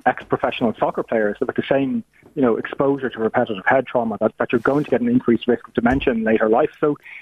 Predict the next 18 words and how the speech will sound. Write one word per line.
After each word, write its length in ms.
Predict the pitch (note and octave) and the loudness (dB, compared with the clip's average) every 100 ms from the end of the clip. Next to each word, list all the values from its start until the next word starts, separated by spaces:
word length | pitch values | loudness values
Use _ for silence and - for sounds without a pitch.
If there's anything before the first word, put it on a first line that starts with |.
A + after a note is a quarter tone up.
| - | -6
it's 120 | - F#3 | -2 0
of 100 | E3+ | 2
no 180 | G#3 A3+ | 0 0
surprise 400 | - D#3 C3+ B2+ - | -4 -2 -2 -2 0
to 40 | |
me 360 | B2 C3+ E3 D#3 | 4 4 0 0
and 120 | A#2+ | 2
my 160 | B2 | 2
colleagues 460 | B2 - C#3 F#3+ - - | 0 0 0 0 -2 -6
that 120 | - | -2
this 120 | B2+ | -4
has 100 | A#2+ | -2
been 220 | B2+ A2 | -2 0
seen 160 | B2 G#2+ | 0 0
in 100 | G#2+ | 0
rugby 300 | A#2 - A2 | -2 2 2
as 80 | A#2 | 4
well. 260 | A#2 G#2+ | 2 2